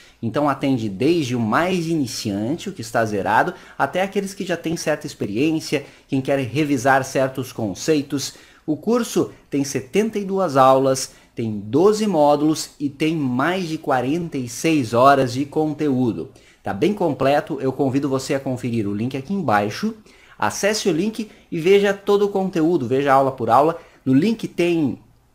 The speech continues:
mais um vídeo detalhado onde eu explico todo o conteúdo e explico como o curso funciona. Então peço que você dê uma conferida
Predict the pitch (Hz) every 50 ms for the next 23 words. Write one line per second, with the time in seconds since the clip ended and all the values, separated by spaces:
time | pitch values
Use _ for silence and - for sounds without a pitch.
0 | _ _ 123 135 147 165 160 139 139 135 117 110 127 135 135 131 113 117 113 -
1 | 113 101 101 110 127 131 123 120 117 110 113 - 127 120 113 117 120 117 - -
2 | - 139 139 147 139 - 190 185 180 175 - 160 143 131 127 120 135 170 190 175
3 | 156 147 135 123 123 120 117 - - 156 156 151 - 139 135 - 160 147 147 139
4 | 131 135 - 147 135 135 - 135 - - 123 110 113 - - 139 139 131 127 117
5 | - - - - _ _ 123 123 120 139 143 139 135 135 131 131 135 - 135 120
6 | 120 - - 123 127 127 131 127 120 - - 131 117 - 131 113 113 127 117 123
7 | 113